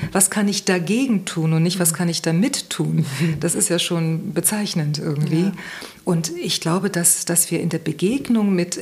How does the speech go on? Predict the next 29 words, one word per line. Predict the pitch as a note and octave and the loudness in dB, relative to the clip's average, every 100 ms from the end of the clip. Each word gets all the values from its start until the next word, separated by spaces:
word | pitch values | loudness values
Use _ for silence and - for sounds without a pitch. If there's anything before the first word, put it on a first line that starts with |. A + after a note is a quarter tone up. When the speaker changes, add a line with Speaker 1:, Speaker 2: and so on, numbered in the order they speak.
| - | -2
Speaker 1:
Ängsten | F#3+ A#3 - - F3+ F3+ F3 | 0 4 2 2 2 2 0
noch | E3 D#3+ | -2 -2
sehr | - - E3 F3 D#3+ | -2 0 2 0 0
am | E3 | -2
Anfang | E3 D#3+ D#3 D3 | -2 -4 -4 -4
stehen. | - - D#3 D3+ D#3 - - - | -4 -4 -2 -4 -6 -14 -14 -4
Sehr | - F3 | 0 2
am | E3 | 2
Anfang | E3+ E3 D#3+ D#3 | 0 -2 -4 -4
stehen. | - - B3 | -4 -2 -2
Speaker 2:
Mhm. | F#3+ F3+ F3+ F3 - - - | -4 -8 -8 -10 -14 -18 -12
Speaker 1:
Ich | - | -6
glaube, | F3 F3 | -4 0
uns | F#3 E3+ | 0 2
fehlt | F#3 F3 | 0 0
wirklich | E3+ F3 F3+ | -2 -2 -2
eine | E3 | -2
Begegnungskompetenz | E3+ D#3+ D3+ D3 D3 - D3 D#3 D#3 D3+ - | -2 -2 -2 -4 -2 -4 -6 -6 -4 -2 -4
an | E3 | -4
der | D3+ D3 | -6 -4
Stelle. | - D3 D#3 D3 D3 _ _ - - - - - - - | -4 -4 -6 -8 -12 _ _ -18 -16 -18 -20 -20 -20 -6
Speaker 2:
Okay. | A3 G#3+ F#3 E3 - - _ - _ _ | -6 -2 -4 -4 -12 -20 _ -20 _ _
Und | - F#3+ | -4 -2
das | F#3+ F#3 | -2 -2
heißt, | G#3 A3 A3 A3+ | 2 2 0 0
was | G3+ G3+ - | 0 0 0
können | A#3+ A3+ | 2 4
wir | G#3 G3 G3 - - - - - - _ _ - _ _ - - | 6 4 2 -4 -20 -20 -20 -20 -20 _ _ -20 _ _ -16 -8
tun? | - F#3 D#3+ | -4 -2 -2